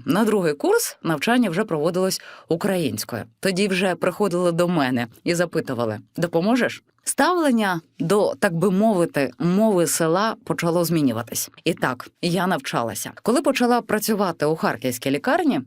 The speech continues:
відбувалось те саме. Це була обласна лікарня. Ми мусили писати усю документацію російською.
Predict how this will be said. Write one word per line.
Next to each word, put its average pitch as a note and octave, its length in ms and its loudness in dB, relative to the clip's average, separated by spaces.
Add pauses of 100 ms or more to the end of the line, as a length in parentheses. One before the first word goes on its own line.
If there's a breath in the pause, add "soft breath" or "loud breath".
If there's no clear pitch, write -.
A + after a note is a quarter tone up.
(180)
відбувалось F3 580 0
те F#3 140 -2
саме. A#2 440 -4
Це D4+ 140 2
була A#3+ 320 4
обласна G3+ 420 2
лікарня. C3+ 520 0 (200)
Ми G#3 200 4
мусили A#3+ 380 4
писати E3+ 640 0
усю C3+ 320 0
документацію D3+ 760 0
російською. B2 680 -2